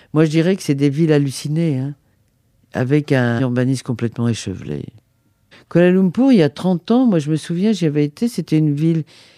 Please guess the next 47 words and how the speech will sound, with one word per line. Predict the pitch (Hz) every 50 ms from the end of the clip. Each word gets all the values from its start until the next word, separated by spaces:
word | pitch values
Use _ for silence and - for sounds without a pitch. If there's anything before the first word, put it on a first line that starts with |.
| _ _ _ _ -
une | 151 147
ville | 143 139 165 165 160
anglaise | 156 151 143 139 151 151 156 165 175 180 165
avec | 156 139 143 139
des | 135 143 135
parcs | - - 156 151 156 147 - -
et | 147 131
tout. | - - - 139 135 151 175
Il | 185
y | 170
avait | 139 120 127 131
un | 131
petit | 127 - - 139
côté | - - 139 123 - - 139 139 139
un | 131 123
peu | 120 131 131
Sussex, | 123 - - 143 - - - 120 135 143 - -
comme | - 120 120
ça. | - - 151 175 170 - - _ _ _ _ _ _ _ _ _ _ _ _ _ _ _ _ -
Et | 110
là, | 120 156 170 170
euh, | 147 120 113 110
moi, | 123 139
j'ai | 127 - 127
plus | 120 - 131
rien | 127 127 127 120
reconnu, | - - - 170 175 196 190 170 147 131
hein. | 123 127 - _ _ _ _ _ _ _ -
Moi, | - 147
j'ai | 160 151 160
des | 147 160 151
photos | - - 165 151 - - 220 269
que | 254 - 156 147
je | 135 123 160
mets | 165 175 180 175 170 165 151 - _ _ _ _ _ _ _
dans | - 143 165 180
l'exposition, | 185 185 175 - - 175 170 147 151 160 143 - - - 202 220 247 269 254 - _ -
qui | - 165
sont | - 196 208
les | 196 185 160 143 147
extérieurs, | 135 - - 156 135 127 127 151 165 185 208 233 240 - _ - - - _ _ _ -
et | 151 143
qui | - - 185 180
montrent | 185 208 226 247 262 247 - - - _ _ _ _ _
à | - 147
quel | 139 - 202 196 196
point, | 175 - - 180 190 180 165 156 143